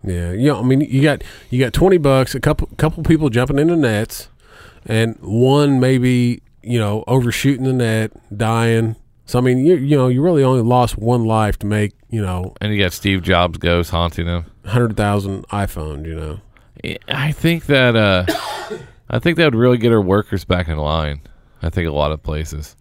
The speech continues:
Speaker 1: What do you mean if you put, made 'em work, like, a shit ton of hours,
Speaker 2: Yeah.
Speaker 1: didn't let 'em go home?
Speaker 2: Yeah.
Speaker 1: I don't know, man. Make a lot of crazy motherfuckers, especially
Speaker 2: And
Speaker 1: over here.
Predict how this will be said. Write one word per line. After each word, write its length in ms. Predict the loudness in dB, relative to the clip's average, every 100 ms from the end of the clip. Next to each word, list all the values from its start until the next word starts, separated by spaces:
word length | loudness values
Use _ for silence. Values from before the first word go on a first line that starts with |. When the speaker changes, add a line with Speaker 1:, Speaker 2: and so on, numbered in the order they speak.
| -12
Speaker 1:
What 100 | -4
do 60 | -2
you 20 |
mean 140 | 0
if 100 | -2
you 80 | -2
put, 220 | -2 -2 -10 _ _ _ _ _ _ _
made 140 | -4 -4
'em 100 | -2
work, 240 | -4 -6 _
like, 200 | -8 -8
a 20 |
shit 220 | -6 -8 -6
ton 160 | -4
of 60 | -4
hours, 400 | -4 -4 -6 -8
Speaker 2:
Yeah. 200 | -6 -4
Speaker 1:
didn't 180 | -4 -4 -4
let 80 |
'em 100 | -4
go 160 | -4 -4
home? 320 | -2 -4 -6
Speaker 2:
Yeah. 280 | -4 -2 -4 -8 -20 _ -20 -20 -20 -20 -20 -20 -20 -20 _ -12
Speaker 1:
I 40 |
don't 100 | -8
know, 160 | -4 -4
man. 380 | -6 -8 -8 -10 -8
Make 140 | -6
a 40 | -6
lot 140 | -6
of 60 | -6
crazy 280 | -4 -2 -2
motherfuckers, 560 | -4 -4 -6 -6 -8 -10 -20 -20 -20 -20
especially 320 | -4 -2 0
Speaker 2:
And 60 | -2
Speaker 1:
over 100 | -2
here. 400 | 0 0 -2